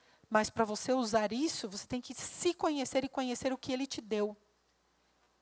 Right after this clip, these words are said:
Ele te capacitou, capacitou, ele te fez sentar nos lugares celestiais com ele, e ele conversa com você. E ele te mostra o que tá acontecendo.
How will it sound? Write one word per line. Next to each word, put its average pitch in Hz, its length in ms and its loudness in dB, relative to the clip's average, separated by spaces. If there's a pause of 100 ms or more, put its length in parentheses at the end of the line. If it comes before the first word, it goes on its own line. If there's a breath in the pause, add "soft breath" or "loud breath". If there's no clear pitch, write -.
(160)
Ele 214 180 -4
te - 140 -6
capacitou, 269 680 0 (440 loud breath)
capacitou, 240 680 6
ele 277 160 4
te 294 160 0
fez 330 260 2
sentar 277 560 0
nos 277 180 0
lugares 220 420 0
celestiais 220 580 -2
com 320 220 -4
ele, 220 240 -2 (260 loud breath)
e 254 100 -2
ele 262 120 2
conversa 220 600 2
com 220 180 -8
você. 196 420 -4 (500 soft breath)
E 226 100 4
ele 240 120 4
te - 240 0
mostra 302 920 12 (340 loud breath)
o 240 100 6
que - 160 10
tá 262 200 12
acontecendo. 240 760 2